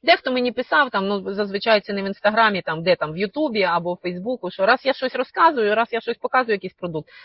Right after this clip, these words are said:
значить я щось хочу продати і впендюрити. Так і будемо вважати, що раз я вам щось, е, показую, розказую, значить я вам хочу продати.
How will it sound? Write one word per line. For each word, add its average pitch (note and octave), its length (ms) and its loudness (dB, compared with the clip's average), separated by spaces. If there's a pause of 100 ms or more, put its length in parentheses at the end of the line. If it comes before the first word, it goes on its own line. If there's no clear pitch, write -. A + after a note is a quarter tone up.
значить B3 200 -2
я A#3 80 2
щось - 200 -8
хочу G#3+ 240 -4
продати F#3+ 380 0
і - 40 -10
впендюрити. E3 480 -4
Так D4+ 180 4
і D#4 40 -4
будемо G3+ 300 -2
вважати, E3 300 -2
що E3+ 300 -6
раз A#3+ 200 6
я G#3+ 100 -2
вам G3 140 -4
щось, - 280 -10
е, F#3 240 -2
показую, G4 460 0
розказую, D4 440 -2
значить C4 260 -2
я - 80 0
вам C#4 160 0
хочу G#3 260 2
продати. G3 340 -2